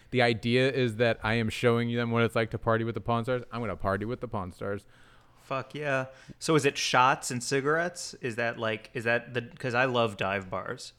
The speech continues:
Speaker 2: and my favorite thing is to sit around a table with friends and get blackout drunk smoking cigarettes with an ashtray in the middle that is slowly getting filled up with butts, and pitchers and glasses are going down to empty.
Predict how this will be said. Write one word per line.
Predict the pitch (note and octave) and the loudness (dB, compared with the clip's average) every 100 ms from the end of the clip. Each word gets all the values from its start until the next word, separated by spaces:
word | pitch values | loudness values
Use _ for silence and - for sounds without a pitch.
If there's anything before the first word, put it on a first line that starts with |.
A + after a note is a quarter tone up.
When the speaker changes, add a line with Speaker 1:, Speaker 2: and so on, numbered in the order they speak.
| - | -6
Speaker 2:
and | A#2+ | -2
my | A#2+ | 0
favorite | A#2 C3 A#2+ - | 2 2 0 0
thing | B2 C3+ D#3 - - | 0 0 -2 -10 -12
is | - A2+ | -10 -8
to | A2 | -8
sit | - C3 C3 | -4 -2 0
around | C3 B2 A#2+ B2 | 2 2 2 0
a | |
table | G#2+ - A#2+ A#2 G#2+ G#2 | -2 -2 -2 -2 -4 -4
with | G#2 | -6
friends | - A#2 G#2+ B2+ D3+ - - - - | -4 -2 0 -2 -6 -10 -16 -16 -6
and | A#2+ A#2 | -4 -4
get | A2+ A#2+ | -6 -6
blackout | A2+ A2 A#2+ B2 A#2 | -4 -2 0 0 -2
drunk | A#2 A2+ G#2+ | -2 -2 -2
smoking | - A#2 G#2+ A2 G2+ | -6 -4 -4 -4 -6
cigarettes | - A2 G#2+ G2+ - | -6 -4 -2 -4 -6
with | G#2+ | -8
an | G#2+ | -6
ashtray | A#2 G#2+ - - A#2 | -2 -2 -4 0 0
in | G#2 | 0
the | G2+ | -2
middle | G#2 G#2+ G2 F#2+ - - - - _ | -2 0 0 -4 -8 -20 -20 -20 _
that | G#2+ G2+ - | -4 -4 -4
is | - G2+ - _ - - | -8 -10 -14 _ -20 -16
slowly | - - C3 B2+ A#2+ A#2 | -14 -10 -2 2 2 2
getting | A2+ A2 G#2+ | 0 0 0
filled | - G#2+ G2+ | -4 -4 -4
up | G2 | -4
with | G#2+ G2 G#2 | -6 -6 -4
butts, | G2 F#2+ - - - | -4 -4 -6 -8 -8
and | A#2 G#2 G2 - | -6 -4 -6 -6
pitchers | - A#2 A2+ G#2+ | -4 -2 -2 -6
and | G2+ | -6
glasses | G2 G2 F#2+ G#2 G2 | -6 -6 -6 -8 -8
are | F#2+ | -8
going | G2 G2 F#2+ | -6 -6 -8
down | F#2+ F#2+ F#2+ | -8 -8 -8
to | - G2 F#2+ | -10 -12 -10
empty. | G#2+ F#2+ - C#3+ | -12 -12 -12 -14